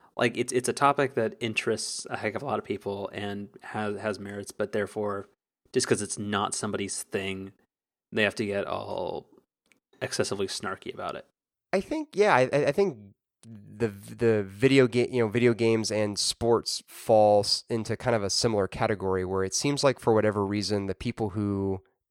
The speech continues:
Speaker 2: don't like either one or both of those things feel like the people who do like them are, are basically just wasting their time. And that's, I don't know, I, I've never really,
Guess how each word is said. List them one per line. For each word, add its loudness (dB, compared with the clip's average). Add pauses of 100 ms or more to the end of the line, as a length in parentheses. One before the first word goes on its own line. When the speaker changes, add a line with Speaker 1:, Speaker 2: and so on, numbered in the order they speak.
(260)
Speaker 2:
don't 6
like -4 (480)
either 0
one 0
or -2
both 0
of -8
those 2
things -4 (840)
feel 4
like 6
the -4
people -4
who -6
do -2
like 0
them 0 (100)
are, 2 (180)
are 2
basically 4
just -4
wasting -2
their -8
time. -12 (1600)
And -2
that's, 0
I 2
don't 4
know, 2
I, 2
I've -2
never 6
really, 2